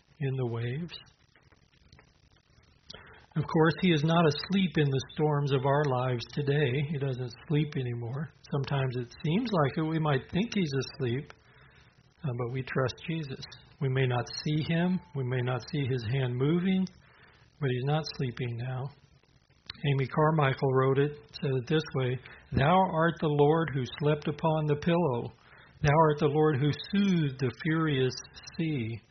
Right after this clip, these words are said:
What matter beating wind and tossing billow, if only we are in the boat with thee?" It's up to us to get in the boat with him. Another has said, "It's better to be in the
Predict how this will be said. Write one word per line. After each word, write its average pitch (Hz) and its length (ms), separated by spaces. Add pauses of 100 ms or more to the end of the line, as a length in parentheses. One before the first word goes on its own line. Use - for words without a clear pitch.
(500)
What 147 180
matter 156 500
beating 147 400
wind 147 380
and 120 160
tossing 147 600
billow, 123 600 (520)
if 139 180
only 127 520 (360)
we 131 160
are 120 140
in 127 180
the 117 80
boat 127 320 (160)
with 123 120 (160)
thee?" 127 300 (1600)
It's - 140
up 147 140
to 143 100
us 165 220
to 135 60
get 143 220
in 151 120
the 127 60
boat 131 280
with 170 220
him. - 220 (2000)
Another 151 340
has 143 220
said, 143 240
"It's 131 200
better 151 280
to 156 80
be 151 180
in 156 120
the 135 120